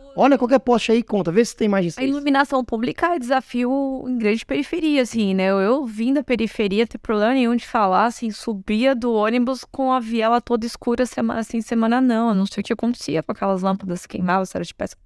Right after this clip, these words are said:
Speaker 2: péssima qualidade. Então, assim, existe um desafio, a gente vê um desafio muito maior no Brasil. Eu acho que a gente ainda tá caminhando a passos lentos,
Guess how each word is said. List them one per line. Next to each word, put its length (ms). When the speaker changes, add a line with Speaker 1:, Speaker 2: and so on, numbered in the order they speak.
Speaker 2:
péssima 300
qualidade. 680
Então, 120
assim, 300
existe 320
um 40
desafio, 460
a 60
gente 280
vê 80
um 100
desafio 360
muito 260
maior 220
no 80
Brasil. 540
Eu 80
acho 160
que 80
a 40
gente 260
ainda 300
tá 280
caminhando 960
a 160
passos 520
lentos, 800